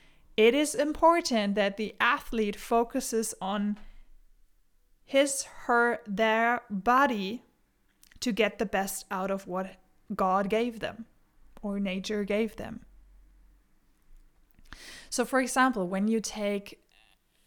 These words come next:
a business coach, for example, who wants to be the best of the best in its field and thrives for excellence, the categories that maybe matter to these long-term goals can be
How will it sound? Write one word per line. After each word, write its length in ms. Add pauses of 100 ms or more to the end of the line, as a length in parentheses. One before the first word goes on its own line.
(320)
a 300
business 340
coach, 360
for 120
example, 560 (120)
who 120
wants 460
to 140
be 300
the 100
best 320
of 120
the 80
best 520 (100)
in 180
its 260
field 540 (960)
and 200
thrives 360
for 200
excellence, 760 (360)
the 160
categories 880
that 240
maybe 500
matter 420
to 640
these 320
long-term 540
goals 480
can 460
be 400